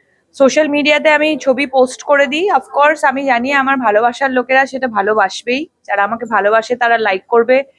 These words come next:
ভালো ভালো কমেন্টস দেবে। Otherwise আমি কমেন্টস এখন,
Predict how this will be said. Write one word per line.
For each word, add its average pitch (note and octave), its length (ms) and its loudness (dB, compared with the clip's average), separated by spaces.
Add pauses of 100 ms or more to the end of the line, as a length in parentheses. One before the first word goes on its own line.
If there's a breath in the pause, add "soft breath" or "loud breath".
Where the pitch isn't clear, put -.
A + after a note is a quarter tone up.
(200 soft breath)
ভালো G#3+ 180 2
ভালো B3 200 2
কমেন্টস A#3 400 -2
দেবে। A#3+ 160 2
Otherwise A#3+ 400 0
আমি B3+ 180 0
কমেন্টস B3 420 0
এখন, B3+ 320 0